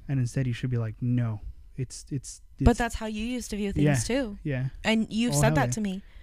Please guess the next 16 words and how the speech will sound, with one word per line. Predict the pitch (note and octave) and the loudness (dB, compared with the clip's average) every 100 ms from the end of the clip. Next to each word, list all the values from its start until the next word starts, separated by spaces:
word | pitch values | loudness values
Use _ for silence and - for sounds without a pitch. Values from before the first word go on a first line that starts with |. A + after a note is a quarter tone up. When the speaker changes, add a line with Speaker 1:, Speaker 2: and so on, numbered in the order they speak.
| - | -4
Speaker 1:
Oh, | F3 | 2
yeah, | G#3 G#3+ C#3+ | 4 4 4
I | |
Speaker 2:
You've | C3+ | 4
Speaker 1:
have. | E3+ | 4
Speaker 2:
said, | D4 C#4 | 4 2
"It's | - - | 0 0
not | A3+ | 4
pessimistic, | - A3 G#3+ G#3+ G#3 | 4 2 -2 -6 -6
it's | G3+ | -6
realistic." | F#3+ F#3+ F#3 - | -4 -4 -4 -8
And | F3+ | -6
I | F3+ | -6
said, | E3 | -6
"No. | E3+ - - - | -8 -10 -14 -10
Speaker 1:
Yeah. | C#3+ C3+ | -4 -2